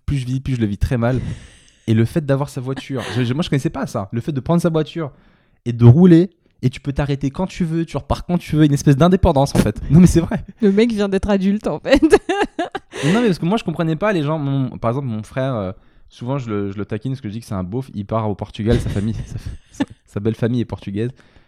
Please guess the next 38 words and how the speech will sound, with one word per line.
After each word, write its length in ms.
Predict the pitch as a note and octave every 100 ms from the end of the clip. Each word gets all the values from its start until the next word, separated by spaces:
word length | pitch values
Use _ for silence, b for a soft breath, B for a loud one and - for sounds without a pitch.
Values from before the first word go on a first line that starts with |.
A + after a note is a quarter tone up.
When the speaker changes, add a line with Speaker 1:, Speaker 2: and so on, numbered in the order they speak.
| b
Speaker 1:
Et 60 | G2
à 40 |
chaque 140 | G2+ B2
fois, 120 | D3
il 40 |
prend 200 | A2+ -
sa 120 | C#3+ C#3+
voiture 360 | B2 - C3+
tous 120 | -
les 140 | D3+ C3+
étés 220 | A#2+ B2+ C3
et 60 | G#2
il 60 |
part 160 | - B2
au 40 |
Portugal 400 | - - - B2
en 60 | A2
voiture. 400 | G#2 G2+ - G2
Et 60 | A2
je 60 | A2+
comprends 260 | C3 B2+ C3+
Speaker 2:
Bah 120 | F#3+
Speaker 1:
pas 20 |
Speaker 2:
ouais, 60 | F#4 B4
mais 80 | B3
il 60 | G3
y 60 |
en 80 | F#3
a 80 | F#3
plein 160 | E3+
qui 60 | D#3
Speaker 1:
comment, 160 | C#3 C#3
Speaker 2:
font 60 | G#3+
ça. 160 | G4 F#4 -
Speaker 1:
en 100 | A2+
deux 100 | C#3
mille 240 | D#3+ D3+
dix-huit, 680 | C3 D#3 C3+ C3+ C#3 _